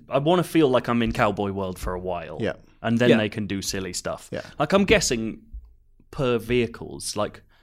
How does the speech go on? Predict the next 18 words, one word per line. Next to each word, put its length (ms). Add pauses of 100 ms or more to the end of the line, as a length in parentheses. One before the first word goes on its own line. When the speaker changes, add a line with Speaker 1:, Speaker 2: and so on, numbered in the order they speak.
(120)
Speaker 1:
maybe 240
you'll 140
get 320
those 180
stagecoaches 760
with 160
Gatling 380
guns 240
in 100
the 80
back 320
and 120
stuff 260
like 140
that. 220
You 100
know, 120
like, 240